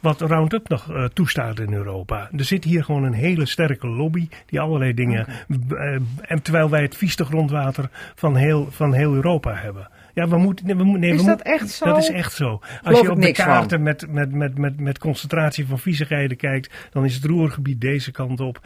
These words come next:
Speaker 1: Dat is het vieste deel van he-, van heel Europa. We moeten wat
Speaker 2: Oké.
Speaker 1: doen, want het gaat niet goed.
Speaker 2: Oké, jij zegt staken best, hou je aan de regels, maar we moeten iets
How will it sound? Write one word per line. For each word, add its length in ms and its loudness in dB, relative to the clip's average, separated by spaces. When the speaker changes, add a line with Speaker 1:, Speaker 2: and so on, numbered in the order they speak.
Speaker 1:
Dat 200 -2
is 120 -4
het 120 -6
vieste 380 -2
deel 260 0
van 280 -4
he-, 160 -4
van 240 -4
heel 160 -2
Europa. 580 -4
We 100 4
moeten 540 4
wat 300 0
Speaker 2:
Oké. 100 -2
Speaker 1:
doen, 260 4
want 160 2
het 100 -2
gaat 200 0
niet 180 2
goed. 380 -2
Speaker 2:
Oké, 220 4
jij 280 6
zegt 160 2
staken 400 2
best, 260 6
hou 240 6
je 100 6
aan 140 6
de 80 6
regels, 480 4
maar 140 6
we 80 6
moeten 340 4
iets 140 -2